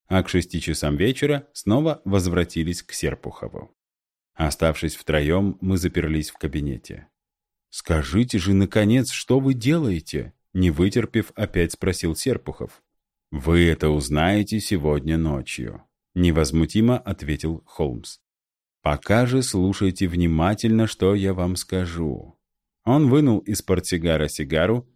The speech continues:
закурил её не спеша и, вытянув свои длинные ноги, заговорил. «Сегодняшний день — последний день моей работы —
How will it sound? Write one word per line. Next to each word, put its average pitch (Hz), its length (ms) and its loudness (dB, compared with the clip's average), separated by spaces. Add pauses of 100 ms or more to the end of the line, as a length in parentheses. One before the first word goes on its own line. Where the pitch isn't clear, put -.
(140)
закурил 95 560 2
её 78 180 2
не 76 140 0
спеша 85 560 -2 (300)
и, 113 100 4
вытянув 143 480 2
свои 98 340 2
длинные 85 480 2
ноги, 127 600 0
заговорил. 85 640 0 (480)
«Сегодняшний 208 680 4
день — 139 340 4 (140)
последний 90 680 4
день 82 260 2
моей 76 380 2
работы — 87 600 0